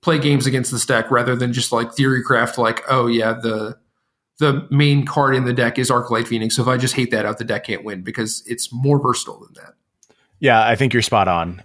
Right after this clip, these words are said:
Speaker 2: And I do think I haven't seen enough respect for the deck.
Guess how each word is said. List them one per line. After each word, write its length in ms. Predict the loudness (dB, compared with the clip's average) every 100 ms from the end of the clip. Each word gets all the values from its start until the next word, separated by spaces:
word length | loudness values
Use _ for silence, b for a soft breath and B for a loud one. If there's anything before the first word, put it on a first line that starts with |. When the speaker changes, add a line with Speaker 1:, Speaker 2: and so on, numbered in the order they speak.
| _
Speaker 2:
And 320 | -8 -6 -6
I 160 | -6 -6
do 220 | -4 -6
think 320 | -4 -6 -6
I 160 | -6 -6
haven't 420 | -2 -4 -4 -12
seen 600 | -10 -6 -2 -2 -2 -4 -8
enough 480 | -6 -2 -2 -4 -10 _ _
respect 560 | -8 -8 -2 -2 -2 -10
for 260 | -12 -8
the 80 | -8
deck. 400 | -4 -4 -4 -8